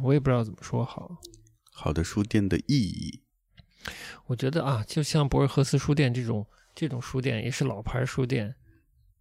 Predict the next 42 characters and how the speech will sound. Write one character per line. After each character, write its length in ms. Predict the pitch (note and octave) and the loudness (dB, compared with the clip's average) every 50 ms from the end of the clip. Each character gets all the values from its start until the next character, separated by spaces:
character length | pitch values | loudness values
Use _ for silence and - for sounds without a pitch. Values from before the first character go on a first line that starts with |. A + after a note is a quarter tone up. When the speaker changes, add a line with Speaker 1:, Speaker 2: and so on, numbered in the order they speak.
| _ _ | _ _
Speaker 1:
它 360 | - - - E3+ E3 F3 F3+ | -4 0 2 4 4 4 2
所 400 | E3 - - - - - A#2+ A2 | 2 -2 -8 -8 -2 0 0 2
谓 240 | A#2+ C3 B2 A#2+ A2+ A#2+ - - D#4+ - | 4 2 2 2 0 -2 -6 -10 -6 -4
老 200 | C#3 A#2+ A2+ A2 | -2 0 0 -2
书 220 | - - - C#3 | -2 0 0 2
店， 300 | C#3 D#3 D3+ C3+ F#2+ A#2 - _ - - - - - _ _ _ | 2 2 2 2 0 -4 -8 _ -20 -20 -20 -20 -20 _ _ _
选 340 | - - - - A#2+ A2+ G#2+ | -12 -4 0 2 2 2 2
书， 380 | - - C#3 C#3 C#3 D3 - - _ _ _ _ _ | 0 0 2 2 2 2 -2 -6 _ _ _ _ _
以 100 | C3+ C3+ | -4 -2
选 260 | C3 - - A2+ G#2+ | -2 0 0 0 0
书 380 | B2+ - - C3+ C3 C3 C3 C3+ - _ _ _ _ _ _ _ _ _ - | 0 -2 0 0 2 2 0 -2 -8 _ _ _ _ _ _ _ _ _ -4
为 100 | A#2+ A2+ | -4 -4
特 200 | - - C#3+ B2+ | 0 0 0 2
色 160 | A#2 C3 A2+ | 2 0 0
的 120 | A2 A2 | 0 -2
书 180 | - - - B2+ | -4 -2 -2 0
店， 180 | B2 B2 A2+ A2 | 0 0 0 0
这 120 | A2+ A2+ | 0 -2
个 60 | A#2 - | -2 -4
好 260 | - - F#2 F#2 - | -4 -6 -6 -6 -8
处 220 | - - A#2+ A2+ | -8 -6 -6 -6
就 120 | - A#2+ A#2 | -4 -4 -6
是 300 | - - - G2+ - - _ _ _ _ _ _ _ _ _ _ _ _ _ | -6 -6 -8 -10 -10 -12 _ _ _ _ _ _ _ _ _ _ _ _ _
有 160 | - A2+ G#2 | 2 2 2
时 180 | F#2 - - D#3+ | 4 4 4 4
间 160 | F#3+ A#3+ C4+ - | 4 4 2 2
跨 240 | - - C4 F3+ | 2 4 4 4
度， 200 | C#3+ C3+ B2 A#2 | 4 4 2 2
有 60 | A#2 - | 2 0
厚 300 | - - - A#3 D#3 A#2 | 0 2 4 4 4 4
度。 280 | - G#2+ - - - - _ _ _ _ - | 2 -2 -6 -8 -12 -18 _ _ _ _ -4
Speaker 2:
嗯。 260 | B2 G2+ F#2+ F2+ - - _ _ _ _ _ _ _ _ - - | -2 0 0 0 -2 -6 _ _ _ _ _ _ _ _ -16 -4
Speaker 1:
但 100 | - D#3+ | 0 0
是 40 | E3 | 0
它 160 | - - - | 2 2 2
的 100 | G3 F#3+ | 2 2
厚 220 | F3+ - - F#3+ F3 | 2 2 0 0 2
度 120 | C#3 B2+ | 2 2
真 240 | - - E3+ F3+ F#3 | 4 4 6 6 6
的 100 | D#3+ - | 6 4
厚， 300 | - - - A#2 G2 A2+ | 2 0 -2 -2 -4 -4
从， 360 | - - C3 C3 C3+ C#3+ | -4 -2 0 0 2 2